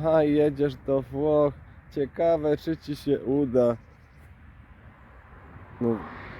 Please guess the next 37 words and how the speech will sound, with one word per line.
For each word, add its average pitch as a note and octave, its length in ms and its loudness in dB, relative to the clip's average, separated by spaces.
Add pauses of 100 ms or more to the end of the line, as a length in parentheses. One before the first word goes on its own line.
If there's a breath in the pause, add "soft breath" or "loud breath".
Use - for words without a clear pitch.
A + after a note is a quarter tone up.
(200)
wychodzi F3 320 4
na F#3+ 140 8
to, F#3+ 100 2
że F3 120 0
mi F3 80 2
się - 140 0
uda, A#2+ 280 0
no A#2+ 60 0
jakby C3 240 2
mnie D#3 340 0
tyr F3 220 2
nie D#3+ 120 2
potrąci D#3 460 0
jeszcze, C#3+ 280 0
to A#2 360 0 (100)
mi A#2 80 -6
się A2+ 160 -6
uda. F#2+ 200 -8 (1200)
No C#3 100 4
i F#3+ 60 4
Edyta, F3+ 340 4
którą C#3 260 0
poznałem C#3 480 4
teraz, A2+ 380 -2 (100)
jakby A#2+ 560 -2 (1300 loud breath)
jest D#3 240 6
mission, D#3+ 460 4
y, D#3 100 0 (520)
z - 80 -10
Edytą C#3+ 340 -2
mamy C#3 320 4
sztamę E3 460 2
i D3 120 -2
jakby D3 440 4
się D#3 140 -6
trzymamy C#3+ 420 0
razem, D#3 560 2